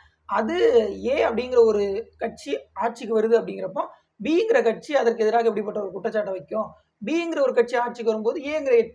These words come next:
கட்சிக்கு எதிராக இந்த மாதிரியான குற்றச்சாட்டை வைக்கும், இது ஒரு அரசியல் விளையாட்டு, இதற்குள்ள நீதிமன்றம் வர முடியாது, இதை மக்களிடம் தான் கொண்டு செல்லணும், மக்கள் தான் இதற்கான தீர்ப்பை சொல்லணும் அப்படின்னு சொல்லி, இறுதியாக the will of the people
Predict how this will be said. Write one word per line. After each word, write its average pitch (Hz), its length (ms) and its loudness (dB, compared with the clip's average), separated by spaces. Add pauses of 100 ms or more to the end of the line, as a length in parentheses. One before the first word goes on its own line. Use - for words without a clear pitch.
கட்சிக்கு 226 340 -6
எதிராக 214 300 2
இந்த 233 140 -4
மாதிரியான 220 280 -4
குற்றச்சாட்டை 196 380 -6
வைக்கும், 180 300 -8 (240)
இது 302 220 -6
ஒரு 269 120 6
அரசியல் 262 720 0
விளையாட்டு, 240 520 2
இதற்குள்ள 233 480 2
நீதிமன்றம் 247 540 -2
வர 202 160 -2
முடியாது, 196 600 -4
இதை 262 340 -4
மக்களிடம் 277 560 -4
தான் 269 220 -2
கொண்டு 233 180 2
செல்லணும், 220 360 -2
மக்கள் 214 340 -8
தான் 294 160 -2
இதற்கான 233 360 -2
தீர்ப்பை 254 420 -4
சொல்லணும் 208 380 -4 (380)
அப்படின்னு 240 300 -4
சொல்லி, 220 800 -6
இறுதியாக 240 720 2 (100)
the 208 100 2
will 294 280 -2
of 277 180 0
the 240 60 0
people 240 580 -4